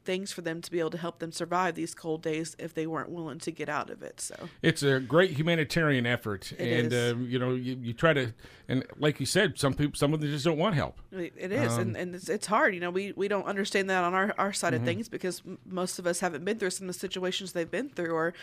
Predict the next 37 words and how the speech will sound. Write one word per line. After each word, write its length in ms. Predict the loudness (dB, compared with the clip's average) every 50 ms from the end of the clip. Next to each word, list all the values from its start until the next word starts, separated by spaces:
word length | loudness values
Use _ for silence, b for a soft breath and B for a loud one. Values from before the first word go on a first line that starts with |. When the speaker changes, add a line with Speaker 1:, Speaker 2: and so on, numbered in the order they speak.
| B B B B -2
Speaker 1:
dealt 200 | 2 2 2 4
with 100 | 2 -2
some 140 | -2 -4 -4
of 40 | -6
the 80 | -6
trauma. 300 | -4 -2 -2 -2 0 -2
You 100 | -4 -2
know, 100 | -2 2
having 320 | 2 2 2 2 0 0 2
a 160 | 0 0 -2 B B B B B B
husband 300 | 4 4 4 4 2 -2
with 60 | 0
P 100 | -2 -4
T 200 | -4 0 2 2
S 140 | 2 2 2
D, 540 | 0 -2 -2 -2 0 -2 -2 -4 -4 -6 -6
some 160 | -4 -4 -2
of 20 | -2
these 140 | -2 -6
people 280 | -2 -4 -4 -2 0 0
are 140 | 2 2 2
dealing 240 | 0 -2 -2 -2 -4
with 100 | -4 -4
these 160 | -4 -4 -4
situations 640 | -4 -4 -4 -2 -2 -2 -2 -2 -6 -6 -8 -6
that, 240 | -2 0 0 0 -2 B B B B B B B B
uh, 140 | -4 -4 0
maybe 200 | 0 0 0 2
they 120 | 2 2
don't 180 | 2 2 0 2
have 160 | 2 0 2
the 160 | 2 0 -2
right 260 | 0 0 0 0 2
medical 360 | 0 -2 -2 -2 -2 -4 -6 -2
help 280 | 0 0 0 -2 -2
or, 280 | -2 0 0 0 0 -2 -4
or 400 | -6 -4 -2 0 0 0 0